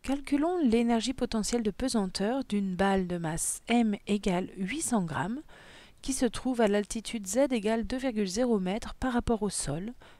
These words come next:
dans le champ de gravitation terrestre. En appliquant la relation E P P égale M G Z, c'est-à-dire zéro virgule huit cents fois neuf virgule huit fois deux virgule zéro égale seize joules.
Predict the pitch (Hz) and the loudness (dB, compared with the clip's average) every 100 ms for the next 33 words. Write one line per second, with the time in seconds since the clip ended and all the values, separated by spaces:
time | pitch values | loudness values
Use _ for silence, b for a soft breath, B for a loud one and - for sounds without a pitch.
0 | - - 208 196 - - 302 262 208 208 | -8 -2 0 2 -2 -4 -2 2 2 2
1 | 208 202 - 285 233 190 - - - - | -2 -4 -4 -6 -2 -2 -2 -8 -12 -20
2 | - - - - - - - - - - | -20 -20 -20 -20 -20 -20 -20 -20 -8 0
3 | 196 175 - - 247 233 160 156 175 - | 2 2 0 -2 0 2 0 0 -2 -2
4 | 262 349 B B B B B B - - | -4 -6 B B B B B B -6 2
5 | 240 - 185 - 165 190 294 220 202 185 | 2 2 -4 -2 -2 0 -2 0 0 2
6 | 170 170 165 185 185 170 175 165 165 175 | -2 -4 -4 -2 0 0 -2 -2 -2 -2
7 | 208 240 - 214 196 185 190 185 175 202 | -2 -4 -4 -4 -4 -2 0 2 0 0
8 | 233 214 208 196 180 180 233 - 196 247 | 0 0 0 -2 -2 -2 -4 -2 -2 -2
9 | 320 - 175 175 202 214 - 214 190 185 | -4 -2 -2 0 -2 -2 0 2 2 0
10 | 180 196 - - - 160 156 185 220 202 | 0 -4 -6 -10 -6 -6 -2 -2 -2 -2
11 | 202 170 151 170 269 B B B B B | -2 -2 -2 -2 -4 B B B B B
12 | B - 214 214 240 254 269 - - - | B -2 0 2 2 2 -2 -6 -6 4
13 | 294 277 233 233 190 180 170 156 | 6 6 2 -6 -6 -4 -4 -4